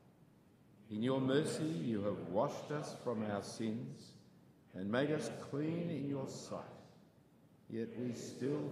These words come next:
fail to love you and serve you as we should. Forgive us our sins and renew us by your grace, that we may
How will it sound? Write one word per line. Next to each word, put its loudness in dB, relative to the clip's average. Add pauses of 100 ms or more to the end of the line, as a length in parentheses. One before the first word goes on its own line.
fail 4
to -2
love 4
you 0
and 0
serve 0
you -2 (120)
as -2
we -4
should. -6 (1040)
Forgive 0
us 2
our 2
sins -4 (640)
and 4
renew 6
us 2
by 0
your 2 (140)
grace, -4 (840)
that -2
we 4
may 4